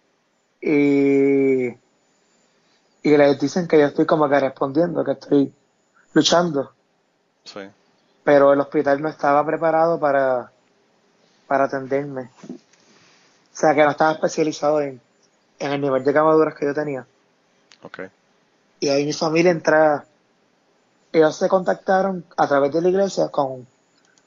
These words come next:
Speaker 1: con un doctor o varios doctores mexicanos que los estuvieron asesorando, les dieron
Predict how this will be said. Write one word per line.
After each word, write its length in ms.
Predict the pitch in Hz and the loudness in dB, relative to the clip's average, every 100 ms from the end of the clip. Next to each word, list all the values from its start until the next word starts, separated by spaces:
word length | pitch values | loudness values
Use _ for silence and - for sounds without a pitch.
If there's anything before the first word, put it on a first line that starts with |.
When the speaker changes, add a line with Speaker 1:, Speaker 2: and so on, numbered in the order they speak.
| - | -2
Speaker 1:
con 240 | 147 143 | 2 2
un 80 | 156 | 2
doctor 500 | 175 175 196 190 185 _ _ _ - | 0 0 0 0 -2 _ _ _ 0
o 160 | 143 | 2
varios 240 | 139 147 160 | 4 2 0
doctores 460 | 170 - 170 139 - _ _ _ _ _ _ _ _ _ _ _ - | -6 -4 -2 -2 -10 _ _ _ _ _ _ _ _ _ _ _ -10
mexicanos 500 | 143 151 175 185 165 | -4 0 0 0 -4
que 160 | 156 | -2
los 280 | 139 131 131 | 0 0 -4
estuvieron 540 | 120 156 143 151 165 147 _ _ _ _ _ | -6 -2 2 2 0 -6 _ _ _ _ _
asesorando, 800 | - 143 143 151 143 175 175 170 | -6 -6 -4 0 2 2 0 2
les 160 | 143 123 | 2 2
dieron 640 | 135 135 143 139 131 123 | 2 2 0 -6 -12 -16